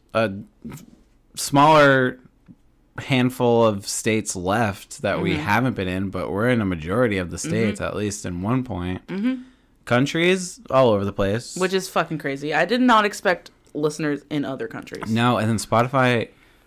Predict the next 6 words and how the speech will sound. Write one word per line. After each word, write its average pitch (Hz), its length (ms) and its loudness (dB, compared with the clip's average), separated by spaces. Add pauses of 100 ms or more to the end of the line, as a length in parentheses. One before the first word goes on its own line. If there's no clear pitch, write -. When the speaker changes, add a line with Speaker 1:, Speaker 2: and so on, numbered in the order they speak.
(120)
Speaker 1:
or 104 160 0
Anchor 107 360 0
has 98 300 -4
this 98 420 -6 (200)
new 107 480 0
metric 127 600 -2